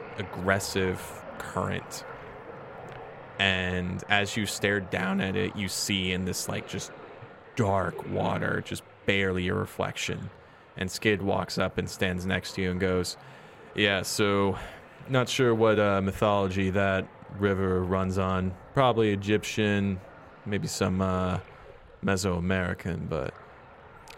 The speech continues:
I can tell you this much right now. That river is the only thing keeping us and all of those things behind us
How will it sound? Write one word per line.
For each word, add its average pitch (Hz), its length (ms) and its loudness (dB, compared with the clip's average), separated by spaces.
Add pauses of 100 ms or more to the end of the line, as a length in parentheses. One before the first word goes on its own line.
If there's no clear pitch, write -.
I - 120 2
can 120 80 -2
tell 110 180 4
you 90 60 2
this 98 240 -2
much 87 220 -2
right 95 220 0
now. 95 400 0 (1600)
That 117 380 4
river 143 640 4
is 92 240 0
the 92 100 2
only 107 260 4
thing 95 340 2
keeping 92 520 0
us 117 480 -2 (340)
and - 180 -12
all 117 600 4
of 110 100 0
those 110 300 4
things 101 280 2
behind 95 480 -2
us - 380 -8